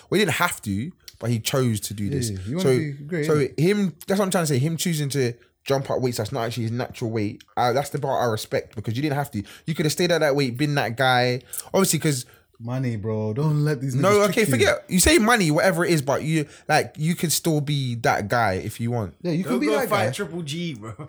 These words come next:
Speaker 3: <laughs> Tri-,
Speaker 1: Nah, nah.
Speaker 3: Triple G, you just
Speaker 1: No, no,
Speaker 3: spend
Speaker 1: no.
Speaker 3: his time laughing at him. Even
Speaker 1: Yeah.
Speaker 3: afterwards, his English isn't the best. It was coming across maybe as more rude than what he wanted
Speaker 2: Yeah.
Speaker 3: it to say, or what he wanted to say.
Speaker 2: He punched
Speaker 3: He
Speaker 2: like
Speaker 3: said,
Speaker 2: Gale. <laughs>
Speaker 3: he's like, "Yeah,
Speaker 2: Yeah.
Speaker 3: he, you know, he did all right, yeah,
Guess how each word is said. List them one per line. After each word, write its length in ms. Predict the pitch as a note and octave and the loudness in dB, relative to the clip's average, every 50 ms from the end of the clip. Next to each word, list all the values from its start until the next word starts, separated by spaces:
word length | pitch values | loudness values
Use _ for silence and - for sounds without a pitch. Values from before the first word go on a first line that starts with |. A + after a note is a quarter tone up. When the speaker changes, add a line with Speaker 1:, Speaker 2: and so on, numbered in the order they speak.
| - - | -18 -20
Speaker 3:
<laughs> 100 | _ _ | _ _
Tri-, 180 | - - A3+ A3 | -10 -10 -6 -2
Speaker 1:
Nah, 140 | B3+ C4+ B3 | 0 2 4
nah. 160 | F3+ D3+ B2 | 4 2 2
Speaker 3:
Triple 260 | - B3 B3+ C4 A#3+ | 0 -4 -6 -6 -4
G, 160 | F#3+ A#3 B3 | -2 0 0
you 80 | A#3 A3 | 0 0
just 200 | F3 C#3+ C#3 B2 | 0 0 0 2
Speaker 1:
No, 40 | B2 | 2
no, 40 | A#2 | 2
Speaker 3:
spend 100 | - G#2+ | 2 0
Speaker 1:
no. 40 | |
Speaker 3:
his 120 | G#2+ F#3+ - | -2 -2 -4
time 260 | - A3 A3 G#3+ G3+ | -2 0 0 0 0
laughing 400 | F#3+ F#3 G3+ A3+ A3+ - G3 D#3+ | 2 2 2 2 0 -2 -4 -4
at 60 | D3 C#3+ | -4 -4
him. 140 | C3 B2+ D#3 | -4 -4 -4
Even 260 | G3+ A#3 A3+ A3 G3+ | -4 -4 -4 -4 -2
Speaker 1:
Yeah. 80 | F#3+ G3 | 0 0
Speaker 3:
afterwards, 500 | A3 G#3 F3+ E3+ E3+ D3+ C#3 B2+ A2 - - - - - - _ | 0 -2 -2 -6 -6 -4 -4 -4 -6 -8 -14 -20 -20 -20 -20 _
his 140 | - D3+ D#3+ | -8 -6 -6
English 360 | E3+ F3+ G3+ G3+ F#3+ G3+ D#3+ | -4 -6 -4 -4 -4 -4 -4
isn't 300 | E3 F3 F3+ E3+ D#3 D3+ | -4 -6 -6 -6 -6 -8
the 80 | C#3+ C3+ | -10 -10
best. 320 | C3 C#3 D#3+ C#3 - - | -6 -4 -4 -4 -4 -6
It 80 | C#3 C3 | -8 -8
was 100 | B2+ - | -8 -6
coming 300 | - E3+ E3 E3+ E3 D3+ | -6 -6 -6 -4 -6 -8
across 320 | C#3 - - D3 C3 B2 | -8 -6 -8 -8 -8 -8
maybe 340 | C3 C#3 C#3+ C#3+ C#3 C3+ C3+ | -8 -8 -8 -8 -6 -6 -6
as 100 | B2 A#2 | -6 -6
more 540 | A#2+ B2 B2 B2+ B2+ C3+ D#3+ E3+ D#3+ D3 C3 | -8 -10 -12 -12 -10 -8 -6 -4 -4 -4 -4
rude 360 | B2+ C#3 D3+ D3 C3 B2 A#2 A#2+ | -4 -4 -4 -4 -4 -6 -6 -8
than 100 | A#2 A#2 | -10 -8
what 220 | A#2+ B2 B2 B2 | -8 -6 -6 -6
he 60 | A#2+ | -6
wanted 300 | A#2 C3 C3 B2 A2+ G#2 F#2 | -4 -4 -2 -2 -2 -2 -4
Speaker 2:
Yeah. 40 | A#2 | -6
Speaker 3:
it 60 | - - | -8 -8
to 80 | - | -8
say, 260 | - - B2+ A2+ G2+ - _ _ _ _ | -8 -8 -8 -10 -12 -16 _ _ _ _
or 200 | - A#2+ A#2 A2+ | -12 -10 -8 -6
what 140 | A#2 C3 C3 | -4 -4 -4
he 60 | B2 | -4
wanted 320 | A#2+ B2 B2+ A#2+ A2+ G#2 - | -4 -4 -6 -6 -6 -8 -8
to 80 | A2+ | -10
say. 240 | G#2 - B2+ A#2+ G#2 | -8 -8 -6 -8 -8
Speaker 2:
He 140 | - - G#2 | -8 -10 -12
punched 260 | - - C3+ B2+ - | -6 -4 -4 -4 -2
Speaker 3:
He 60 | D3+ | -2
Speaker 2:
like 100 | B2 B2 | 0 0
Speaker 3:
said, 100 | E3+ D3+ | 0 2
Speaker 2:
Gale. 340 | C3 B2+ B2 A#2 G#2+ G#2+ A2 - | 0 0 0 0 -2 -2 -4 -6
<laughs> 40 | |
Speaker 3:
he's 480 | A3+ B3 F#4 E4+ - E4+ D#4 F4+ C#4 B3+ | -6 -6 -6 -8 -6 -4 -4 -2 0 2
like, 160 | D4 D#4 D4+ | 0 2 2
"Yeah, 180 | E4 F4+ F#4+ G4 | 2 2 2 2
Speaker 2:
Yeah. 140 | G#4+ G#4 F#4+ | 2 2 2
Speaker 3:
he, 400 | F4 F4 F4 E4+ E4 D#4+ D4+ D#4 | 2 2 2 2 2 0 0 -2
you 80 | D#4 | -2
know, 180 | D4+ D4+ D4 D4 | -2 -2 -2 -2
he 180 | D4 C#4+ C4+ | -2 -2 -4
did 200 | A3+ A#3+ E4 C#4 | -4 -4 -2 0
all 140 | C#4 B3 A3+ | 0 0 2
right, 260 | G#3+ G#3+ G#3+ G#3+ - | 0 0 0 -2 -2
yeah, 400 | - E3+ G3+ G#3 - - - A3 | -4 -6 -8 -8 -8 -10 -10 -12